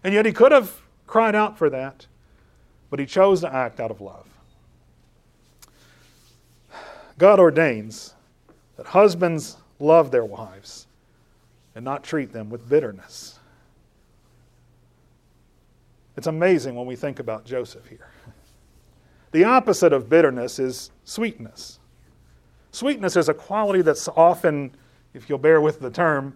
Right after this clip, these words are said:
taught out of boys. Boys are erroneously educated to be people that don't cry. Men, men shouldn't cry, so don't cry. <laughs>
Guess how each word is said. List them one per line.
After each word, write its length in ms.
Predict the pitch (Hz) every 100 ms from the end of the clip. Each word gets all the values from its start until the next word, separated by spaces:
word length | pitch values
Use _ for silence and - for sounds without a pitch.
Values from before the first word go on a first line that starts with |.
| _
taught 360 | - 185 202 165
out 400 | 170 147 120 _ _ _ _ _ -
of 180 | 120 113
boys. 460 | 151 - - - - 113 _ _ _ _ _ _ _ _ _ _
Boys 380 | 214 269 247 202
are 560 | 190 180 170 165 156 - _ _ _ _ _ _ _ _ _ _ _ _ _ _ - _ -
erroneously 880 | 160 269 302 156 113 - 120 135 160
educated 720 | 175 160 151 156 151 147 -
to 100 | 151
be 240 | 151 156 - _ _ _ _ _ _ -
people 240 | 196 170
that 120 | 165 147
don't 180 | 160
cry. 340 | - 147 135 139 _ _ _ 135
Men, 200 | 180 147
men 120 | 185
shouldn't 300 | 151 127 107
cry, 220 | - 104 _ _ _ _
so 100 | -
don't 120 | 160 196
cry. 220 | 147 120 _
<laughs> 60 | -